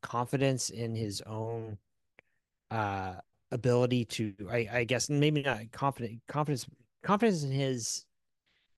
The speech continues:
in, like, his North Star, if that makes sense, in terms of, you know, like, demanding, demanding perfection.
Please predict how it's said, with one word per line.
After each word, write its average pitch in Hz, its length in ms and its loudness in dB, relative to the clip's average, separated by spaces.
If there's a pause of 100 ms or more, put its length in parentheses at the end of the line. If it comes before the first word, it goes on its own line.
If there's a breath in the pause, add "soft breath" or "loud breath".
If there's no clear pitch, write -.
(200)
in, 139 180 0
like, 123 240 0
his 123 440 0
North 135 400 2
Star, 101 540 2
if 101 200 -10
that 107 160 0
makes 104 240 -2
sense, 104 280 -2
in 107 60 -8
terms 110 320 -2
of, 101 200 -2
you 107 100 -4
know, 101 140 -2
like, 101 360 -8 (800 loud breath)
demanding, 120 640 4 (120)
demanding 131 480 6
perfection. 104 800 -2